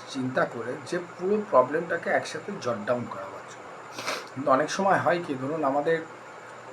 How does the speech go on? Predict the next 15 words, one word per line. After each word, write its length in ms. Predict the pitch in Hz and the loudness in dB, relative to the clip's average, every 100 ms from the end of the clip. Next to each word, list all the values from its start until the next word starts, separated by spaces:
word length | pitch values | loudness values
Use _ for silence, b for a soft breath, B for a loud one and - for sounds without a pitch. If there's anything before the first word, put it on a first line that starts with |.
| - | 4
দশটা 300 | 131 131 - | 4 6 6
অ্যাসোসিয়েটস 580 | 143 127 147 - 160 - - | 6 6 2 -2 -4 -4 -4
নিয়ে 120 | 151 143 | -4 2
কাজ 220 | 127 120 | 4 4
করতে 320 | - 131 - | -2 -8 -6
হয়, 300 | 120 123 123 127 - - - - - - - | 2 4 4 0 -10 -14 -14 -14 -16 -14 -4
আমরা 260 | 123 139 147 - | 2 4 4 2
যতই 340 | - 131 190 220 | 0 4 6 4
স্ট্রং 380 | - 180 165 139 | 6 6 6 6
মনিটরিং 480 | 135 143 156 156 | 2 2 2 4
করি 220 | 139 135 135 | 2 0 0
না 160 | 127 | 0
কেন, 360 | - 110 113 127 - - - - | 0 -4 -8 -10 -12 -16 -4 2
অনেক, 240 | 143 160 - - - 127 | 4 4 0 -8 -10 0
আহ, 300 | 120 117 113 | 4 6 4